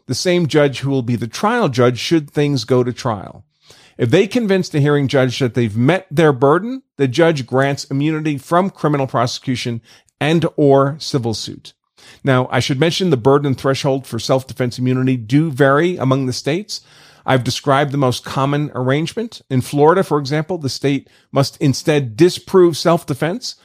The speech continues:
by clear and convincing evidence in order to defeat a motion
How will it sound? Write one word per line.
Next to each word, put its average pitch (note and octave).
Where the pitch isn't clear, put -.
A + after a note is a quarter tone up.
by B2+
clear D#3+
and D3+
convincing C#3
evidence D#3
in C#3
order C#3+
to C#3+
defeat B2+
a A#2+
motion A#2